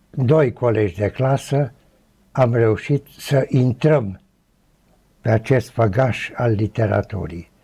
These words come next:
Unul, din păcate, Dumnezeu să-l odihnească, nu mai este printre noi, nu a scris decât în sârbește, este Miodrag Todorov, și altul vă vorbește acum.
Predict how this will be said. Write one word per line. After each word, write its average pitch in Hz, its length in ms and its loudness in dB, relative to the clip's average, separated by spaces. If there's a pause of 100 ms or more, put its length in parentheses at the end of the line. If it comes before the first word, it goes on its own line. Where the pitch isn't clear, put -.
(960)
Unul, 120 640 0 (540)
din 110 160 0
păcate, 113 760 0
Dumnezeu 104 520 0
să-l 101 340 -4
odihnească, 98 760 -6 (240)
nu 123 140 -2
mai 117 180 4
este 123 240 -2
printre 143 460 0
noi, 147 340 2 (420)
nu 127 200 4
a 113 80 6
scris 107 300 -4
decât 104 380 -2
în 104 120 0
sârbește, 104 640 -4
este 139 400 0
Miodrag 92 500 -8
Todorov, 156 520 0 (960)
și - 240 0
altul 185 500 2 (300)
vă 143 200 2
vorbește 131 560 0
acum. - 400 -2